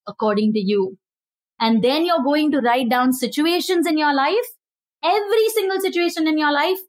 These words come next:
think about it, give it some time. Every time that you said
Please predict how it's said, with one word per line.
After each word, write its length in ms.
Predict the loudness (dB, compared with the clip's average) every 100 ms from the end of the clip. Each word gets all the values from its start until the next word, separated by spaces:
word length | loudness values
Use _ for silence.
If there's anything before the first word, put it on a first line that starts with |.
| _
think 200 | 0 2
about 320 | 2 0 0 -2
it, 200 | -2 -2
give 120 | -2
it 140 | -2
some 240 | 0 0 2
time. 300 | 0 -2 -8 _ _ _ _
Every 300 | -2 2 2
time 220 | 2 2 0
that 140 | 0
you 100 | -2
said 300 | -2 0 0